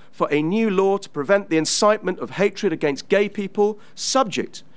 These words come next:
to our concern that temperate comment should never be criminalised. And our party leader, David Cameron, has publicly apologised for Section twenty-eight, legislation introduced by a previous Conservative government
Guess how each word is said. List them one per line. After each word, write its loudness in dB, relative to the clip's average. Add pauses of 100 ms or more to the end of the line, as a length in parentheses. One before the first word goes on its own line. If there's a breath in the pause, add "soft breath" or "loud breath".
(200 soft breath)
to 0
our 6
concern 2
that -4
temperate -2
comment 0 (360 soft breath)
should -4
never 4
be 2
criminalised. -2 (840)
And 2
our 4
party 2
leader, 4
David 2
Cameron, 4 (220 loud breath)
has 2
publicly 0
apologised 0 (180 loud breath)
for 4
Section 0
twenty-eight, 0 (420 soft breath)
legislation 0 (280 soft breath)
introduced 0
by 6
a 4
previous 2
Conservative 0
government 2